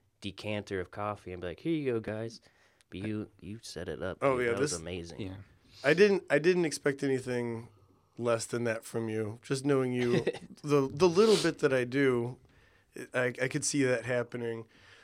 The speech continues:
Speaker 2: But when you first started pouring our coffee and I noticed we, we were getting, like, solid three or four ounces, I was thinking, "Man, I drink, like, a gallon of coffee a day. I'm gonna need more than that for sure."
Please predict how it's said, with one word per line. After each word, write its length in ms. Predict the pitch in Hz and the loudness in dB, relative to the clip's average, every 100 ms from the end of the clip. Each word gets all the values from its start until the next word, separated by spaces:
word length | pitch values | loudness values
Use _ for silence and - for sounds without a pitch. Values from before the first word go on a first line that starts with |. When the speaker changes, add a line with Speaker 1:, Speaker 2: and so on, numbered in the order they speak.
| _ | _
Speaker 2:
But 220 | 135 120 | 0 0
when 220 | 123 135 135 | 0 0 2
you 140 | 160 | 0
first 300 | - 175 170 | 2 0 2
started 300 | - 156 139 | 4 4 2
pouring 320 | 156 151 139 | 2 2 2
our 100 | 123 | 0
coffee 460 | - 139 139 139 117 | 0 0 0 -2 -4
and 80 | 113 | -2
I 80 | |
noticed 400 | 117 123 120 110 127 | 0 0 -2 -4 -6
we, 180 | 123 | -8
we 180 | 123 127 | -6 -6
were 80 | 123 | -4
getting, 280 | 127 123 120 | -2 -4 -4
like, 160 | 117 | -4
solid 360 | - 131 117 117 | -2 0 0 -2
three 200 | - 123 | -6 -4
or 80 | 117 | -4
four 300 | - 120 117 | -4 -2 0
ounces, 500 | 120 123 120 117 117 | 0 -4 -6 -6 -2
I 80 | 120 | -2
was 140 | 120 | -2
thinking, 420 | 127 117 120 110 - - - - | -4 -6 -6 -8 -12 -20 -20 -10
"Man, 220 | 117 120 123 | 0 2 4
I 80 | |
drink, 260 | 147 139 123 | 2 0 -2
like, 140 | 113 | -4
a 60 | 107 | -6
gallon 340 | 104 120 120 | -2 0 0
of 80 | 101 | -2
coffee 460 | - 123 120 - 113 | -4 0 0 -2 -8
a 40 | |
day. 460 | 104 117 131 131 131 | -4 0 2 2 0
I'm 120 | 127 | 0
gonna 120 | 117 | -2
need 220 | 113 117 | -2 -4
more 180 | 120 113 | -4 -4
than 220 | 107 101 | -6 -6
that 340 | 110 143 - - | 2 2 2 -8
for 140 | - | -14
sure." 440 | - - 135 120 | -8 0 2 2